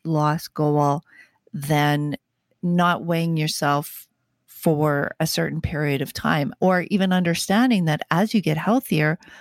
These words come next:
muscle actually weighs more than fat does. And you're,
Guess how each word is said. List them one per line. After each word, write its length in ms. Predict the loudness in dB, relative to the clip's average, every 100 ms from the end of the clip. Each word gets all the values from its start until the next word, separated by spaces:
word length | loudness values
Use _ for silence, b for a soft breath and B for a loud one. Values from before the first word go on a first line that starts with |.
| B
muscle 480 | 0 2 2 0 0
actually 380 | 0 -2 -4 -4
weighs 500 | 0 0 2 0 -2
more 380 | -2 -2 -4 -8 B B B -4
than 460 | 2 2 2 0 -6 -8
fat 420 | 0 0 0 -6 _ _ -2
does. 400 | 0 0 -4 -6 -4
And 140 | -2
you're, 140 | -4